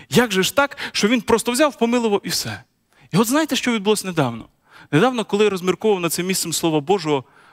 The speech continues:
Господь мені показав, Христос говорив з нею про гріх. Я кажу: «Як, Господи? Я завжди звертав увагу тільки на те, що ти її помилував». Ні, ні, Христо-, в Христа була й друга сторона. Що він сказав їй в кінці? «Іди і більше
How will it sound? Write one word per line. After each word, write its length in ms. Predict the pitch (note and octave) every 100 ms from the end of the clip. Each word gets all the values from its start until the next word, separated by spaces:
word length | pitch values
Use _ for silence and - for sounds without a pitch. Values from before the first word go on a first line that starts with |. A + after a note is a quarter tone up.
| _
Господь 360 | B2 - A3+
мені 160 | A#3 A#3
показав, 540 | A3 - G#3+ A3 A#2+ - _ _ _
Христос 640 | - - D3+ - D#3+ D#3+ - _
говорив 480 | A2+ C3+ C3+ F#3+ C4
з 80 | E3
нею 200 | A#2 -
про 160 | -
гріх. 420 | G#2+ G#2 G#2+ - _ _ _ _ _ _ _ _ _
Я 60 | B2+
кажу: 220 | C#3 C3+
«Як, 200 | C3+ G#3
Господи? 380 | C3+ - C#3 B2+
Я 200 | A#2+ A3
завжди 280 | B3+ G#3+ A3
звертав 300 | A#3 B3+ G#3+
увагу 240 | A3+ G#3
тільки 200 | A#3 A3+
на 80 | G#3+
те, 100 | A3+
що 120 | G#3
ти 100 | -
її 100 | F#3+
помилував». 520 | - G3+ F#3+ C3 A#2 - - -
Ні, 200 | C#3+ B3
ні, 200 | D#4 C4+
Христо-, 320 | B3+ G3 - A#3+
в 80 |
Христа 260 | - - F#3+
була 180 | G3 C#4
й 40 |
друга 220 | C4 A#3+
сторона. 380 | A3 G3 F#3+ F3+ - - -
Що 220 | - D4
він 120 | D#4
сказав 300 | C#4 A3+ A3
їй 80 | F#3+
в 80 | E3+
кінці? 400 | - F#3+ - C#3+ -
«Іди 380 | F#3 C#3+ B3+
і 180 | D#4 G3
більше 580 | D#3 A3 D4+ - D4+ D#4